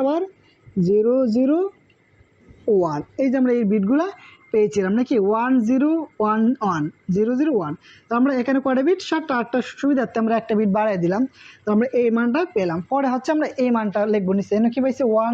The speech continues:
জিরো। এই যে আমরা এখানে লিখতে পারি যে ওয়ান জিরো, পরে আবার কি বলতো? ওয়ান জিরো ওয়ান জিরো। পরে আবার ওয়ান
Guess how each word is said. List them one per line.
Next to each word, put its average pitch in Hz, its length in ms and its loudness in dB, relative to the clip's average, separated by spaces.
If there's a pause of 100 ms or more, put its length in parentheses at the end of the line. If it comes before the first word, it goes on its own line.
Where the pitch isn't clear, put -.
জিরো। 269 240 0 (500)
এই - 100 -14
যে 214 60 2
আমরা 226 160 2
এখানে 233 180 0
লিখতে 240 180 -4
পারি 220 200 2
যে 214 120 0 (120)
ওয়ান 220 520 0 (140)
জিরো, 220 280 2 (140)
পরে 226 180 0
আবার 226 220 -2
কি 226 140 -6
বলতো? 233 280 0 (600)
ওয়ান 208 440 2 (260)
জিরো 247 240 2 (1160)
ওয়ান 202 280 0 (100)
জিরো। 170 240 -2 (4000)
পরে 214 140 0
আবার 220 200 0
ওয়ান 214 320 0